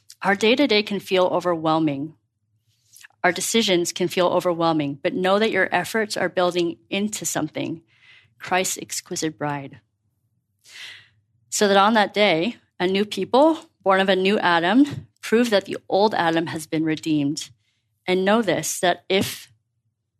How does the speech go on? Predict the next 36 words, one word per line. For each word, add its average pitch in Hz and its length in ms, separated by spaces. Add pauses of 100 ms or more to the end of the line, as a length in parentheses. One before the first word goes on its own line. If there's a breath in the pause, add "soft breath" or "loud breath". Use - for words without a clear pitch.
(340)
this 202 300
is 196 100
the 196 80
plan 180 300
that 160 100
God 175 200
has 170 160
decreed, 185 500 (300)
he 208 140
has 180 360
and 175 220
will 170 160
provide 170 460
for 214 100
you 240 200
to 214 120
join 175 360
in 175 80
the 170 80
proclamation 165 760
of 160 140
Christ's 156 320
victory. 151 480 (760 loud breath)
We 208 140
live 220 400
in 180 160
an 170 120
extraordinary 170 680
time. 175 600 (220)
May 175 140
our 175 100
daily 185 320
lives 170 380
and 170 100
decisions 190 680
reflect - 580